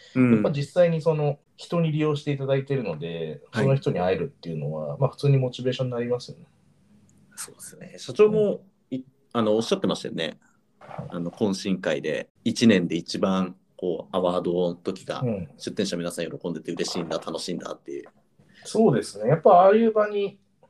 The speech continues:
Speaker 2: 行くと、自分たちがその誰のために仕事をしてるのかっていうのが、なんかその目の前で改めて確認できるじゃないですか。
Speaker 1: そうですね。うん。
Speaker 2: やっぱそれが、その、まあ、年に一回しかないですけど、今は。
Speaker 1: はい。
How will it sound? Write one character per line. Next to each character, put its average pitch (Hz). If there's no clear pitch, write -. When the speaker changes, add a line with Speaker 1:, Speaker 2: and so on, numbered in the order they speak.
Speaker 2:
行 165
く 208
と、 110
自 135
分 180
た 165
ち 117
が 104
そ -
の 104
誰 226
の 139
た 117
め 110
に 90
仕 110
事 104
を 107
し -
て 131
る 107
の 104
か -
っ -
て 95
い -
う 87
の 87
が、 92
な 135
ん 135
か -
そ -
の 92
目 139
の 185
前 190
で 87
改 156
め 127
て -
確 117
認 120
で 113
き 110
る 101
じ 87
ゃ -
な -
い -
で -
す -
か。 -
Speaker 1:
そ 87
う -
で -
す -
ね。 85
う -
ん。 135
Speaker 2:
や -
っ -
ぱ 247
そ 208
れ 214
が、 214
そ 147
の、 127
ま 151
あ、 147
年 175
に 113
一 -
回 139
し -
か -
な 110
い 101
で -
す -
け 90
ど、 139
今 95
は。 -
Speaker 1:
は 107
い。 85